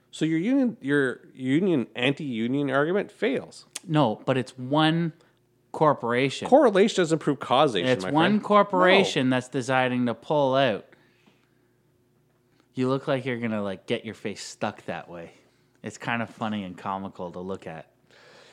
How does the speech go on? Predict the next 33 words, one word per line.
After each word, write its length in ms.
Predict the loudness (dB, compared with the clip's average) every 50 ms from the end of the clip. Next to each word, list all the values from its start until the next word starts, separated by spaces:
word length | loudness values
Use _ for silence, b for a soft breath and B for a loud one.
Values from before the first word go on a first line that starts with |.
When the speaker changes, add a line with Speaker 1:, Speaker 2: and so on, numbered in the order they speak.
| b b b _
Speaker 2:
You're 140 | -6 -6 -6
so 280 | -6 0 2 2 2 4
mad. 580 | 2 0 2 2 4 4 2 2 -2 -6 -10 -14 -18 -10
Speaker 1:
No, 260 | 0 2 4 6 6
I'm 180 | 6 4 6 6
not 240 | 8 6 6 6 4
mad. 340 | 6 6 6 6 6 4 2
I, 400 | 2 2 2 2 0 -2 -2 -2
I 40 | -2
just 320 | -2 -6 -10 -12 -6 -4
think 140 | -4 -4 -4
what 80 | -4 -4
you're 120 | -4 -4
saying 260 | -2 -2 -2 0 0
is 140 | -2 -2 -2
absurd. 600 | -4 -4 -6 -8 -4 -2 0 0 0 -2 -4 -6
Speaker 2:
Nope. 320 | -6 -4 -4 -4 -4 -6 _ _ b b b b b b b b _ _ _
It's 80 | _
not 180 | -6 -2 -2 -2
absurd. 400 | -2 -2 -2 -2 -2 -2 -2 -4 -8 _ _ -20 -20 -12
Speaker 1:
Yes, 420 | -10 -8 -6 -6 -8 -10 -12 -14
it's 120 | -14 -12 -12
absurd. 420 | -12 -8 -4 -2 -2 -2 -2 -4 -8
Speaker 2:
I 100 | -4 0
heard 160 | 4 4 6 6
it 40 | 6
in 80 | 4
the 80 | 2 0
news. 280 | 0 2 2 2 0 0
It 80 | 0
must 220 | 0 -2 -2 -2 -6
be 80 | -8
true. 300 | -6 -4 -2 -2 -2 -4